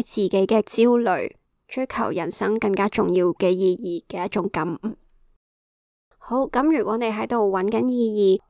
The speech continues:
義，或者苦惱緊自己點解生存緊，有啲咩信念可以令你抱持住度過難關嘅話呢，可以喺呢四個方面諗吓，歸屬感、目的、講故事同埋超然存在，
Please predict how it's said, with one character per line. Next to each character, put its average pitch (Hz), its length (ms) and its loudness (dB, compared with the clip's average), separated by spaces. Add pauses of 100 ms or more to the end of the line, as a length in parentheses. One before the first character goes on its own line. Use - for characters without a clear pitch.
(100)
義， - 60 -4
或 220 100 2
者 226 120 0
苦 240 300 0
惱 247 200 6
緊 220 240 0
自 - 160 -2
己 202 400 4
點 214 200 0
解 220 360 2
生 240 340 0
存 - 260 -2
緊， 180 360 -2 (280)
有 214 140 0
啲 247 160 2
咩 254 180 4
信 214 280 0
念 196 160 2
可 214 220 -2
以 240 100 4
令 196 180 2
你 185 140 0
抱 190 260 2
持 - 280 -2
住 180 320 -4 (100)
度 202 120 0
過 208 200 0
難 196 220 -6
關 254 280 -2
嘅 233 160 2
話 202 200 2
呢， 262 140 2 (300)
可 240 180 -4
以 254 240 0
喺 226 240 -2
呢 226 140 4
四 226 300 2
個 - 100 -2
方 247 220 -2
面 226 200 0
諗 160 200 -4
吓， 170 280 -2 (340)
歸 240 220 0
屬 220 200 -4
感、 190 280 -6 (140)
目 - 160 -2 (140)
的、 226 120 4 (360)
講 196 240 2
故 214 180 8
事 - 300 -2 (100)
同 - 180 -10
埋 - 200 -8
超 - 200 0
然 240 280 0
存 - 280 -4
在， 165 300 -2